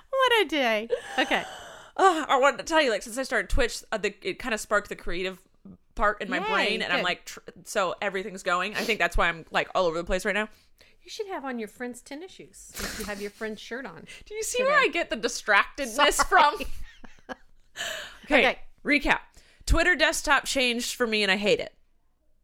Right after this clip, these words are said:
Speaker 2: Jenna Marbles made us all obsessed with string painting.
Speaker 1: Oh, wait, I wanna hear that.
Speaker 2: Okay, so she made a video. I don't know if all of us, but I am obsessed with it. She covers,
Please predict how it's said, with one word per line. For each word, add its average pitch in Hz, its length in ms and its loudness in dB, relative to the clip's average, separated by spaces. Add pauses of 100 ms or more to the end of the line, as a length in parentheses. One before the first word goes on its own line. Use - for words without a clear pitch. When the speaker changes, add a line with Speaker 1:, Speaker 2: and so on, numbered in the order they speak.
(720)
Speaker 2:
Jenna 302 220 6
Marbles 294 440 4
made 247 180 2
us - 120 0
all 226 140 4
obsessed 214 400 0
with 208 100 -2
string 233 360 -2
painting. - 460 -6 (640)
Speaker 1:
Oh, 302 80 4
wait, 359 180 4
I 277 60 10
wanna 339 160 2
hear 294 140 -4
that. 170 240 -4 (120)
Speaker 2:
Okay, 277 280 4 (240)
so 403 240 0
she 349 160 -4
made 427 180 0
a 381 60 0
video. 339 440 4
I 254 80 4
don't 320 80 2
know 302 180 2
if - 100 -16
all 214 180 6
of 165 80 -2
us, 151 140 0
but 185 140 0
I 190 160 6
am 156 180 -4
obsessed 170 340 -4
with 185 100 -6
it. 170 180 -4 (480)
She 277 160 -6
covers, 320 440 0